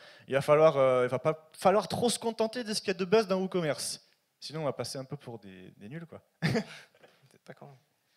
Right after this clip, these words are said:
Speaker 1: Auprès des clients, quoi.
Speaker 2: Non, mais je pense qu'on peut le pousser un peu plus, cet espace client.
Speaker 1: Ah, tu crois ça ?
Speaker 2: Oui,
Speaker 1: On va
Speaker 2: j'en
Speaker 1: pousser
Speaker 2: suis
Speaker 1: alors.
Speaker 2: sûr. Et, euh, je pense qu'on peut rajouter des petites options. Euh,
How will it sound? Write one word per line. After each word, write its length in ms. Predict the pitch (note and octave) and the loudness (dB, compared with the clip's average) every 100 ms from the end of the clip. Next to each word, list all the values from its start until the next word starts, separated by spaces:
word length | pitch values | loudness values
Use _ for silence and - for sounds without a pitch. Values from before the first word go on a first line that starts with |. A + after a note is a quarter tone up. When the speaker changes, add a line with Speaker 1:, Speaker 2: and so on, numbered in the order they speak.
| _ | _
Speaker 1:
Auprès 220 | _ - B2 | _ -12 -10
des 100 | A#2+ | -8
clients, 300 | D#3+ E3+ A#2+ | -8 -10 -10
quoi. 200 | F#2+ - _ _ _ _ _ _ _ _ _ _ _ _ _ _ _ | -14 -18 _ _ _ _ _ _ _ _ _ _ _ _ _ _ _
Speaker 2:
Non, 200 | - B2 | -14 -12
mais 120 | A#2 A#2 | -10 -12
je 60 | |
pense 160 | - E3 | -10 -10
qu'on 100 | D3+ | -8
peut 120 | C#3+ | -8
le 40 | |
pousser 300 | C#3+ - - | -8 -8 -4
un 80 | E3+ | -4
peu 120 | D3+ | -4
plus, 180 | C#3+ D3 | -6 -8
cet 180 | C#3 A#2+ | -10 -10
espace 280 | A2+ A2+ - | -8 -6 -6
client. 280 | - B2 A#2 | -8 -6 2
Speaker 1:
Ah, 140 | C#3 | 4
tu 100 | E3+ | 4
crois 200 | - E3+ | 0 -4
ça ? 180 | D#3+ G#3+ - - | -2 -4 -6 -16
Speaker 2:
Oui, 160 | - G#2+ - - - | -14 -14 -16 -20 -12
Speaker 1:
On 60 | A2+ | -10
va 60 | |
Speaker 2:
j'en 60 | G#2+ | -8
Speaker 1:
pousser 240 | A2 - | -8 -8
Speaker 2:
suis 140 | F#2+ - | -6 -8
Speaker 1:
alors. 160 | G2+ - | -12 -14
Speaker 2:
sûr. 0 | |
Et, 380 | - A#2+ B2+ C3 | -8 -4 -2 0
euh, 440 | B2+ A#2+ A#2 A#2 | 2 4 2 0
je 80 | A2+ | -4
pense 220 | A#2+ D#3+ | -4 -4
qu'on 240 | - C#3 C3 | -2 -6 -4
peut 500 | C3+ C3+ C3 B2+ G#2+ | 0 2 4 4 2
rajouter 360 | C3 C#3 C#3 E3 | 0 -4 -6 -6
des 120 | B2+ | -6
petites 240 | - D3 | -8 -6
options. 560 | C3+ - - E3 F#3 F#3+ | -4 -2 -2 2 2 2
Euh, 760 | - B2 A#2+ A#2+ A2+ A2+ A2 | 0 0 2 2 2 2 0